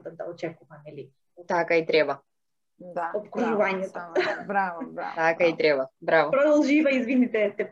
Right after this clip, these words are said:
Speaker 1: те прекинам.
Speaker 2: Ајде.
Speaker 3: Не, не, тоа само сакам, сам кратко и јасно.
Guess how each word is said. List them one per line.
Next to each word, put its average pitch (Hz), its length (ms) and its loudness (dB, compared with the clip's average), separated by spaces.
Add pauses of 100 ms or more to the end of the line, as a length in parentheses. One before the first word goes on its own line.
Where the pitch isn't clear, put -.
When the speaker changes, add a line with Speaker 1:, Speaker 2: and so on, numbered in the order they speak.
Speaker 1:
те 190 100 -6
прекинам. 190 460 -2
Speaker 2:
Ајде. 370 220 0
Speaker 3:
Не, 202 140 4
не, 226 220 8
тоа 240 300 8
само 254 260 2
сакам, 208 240 4
сам 208 200 -4
кратко 226 380 2
и 220 120 4
јасно. 196 380 -2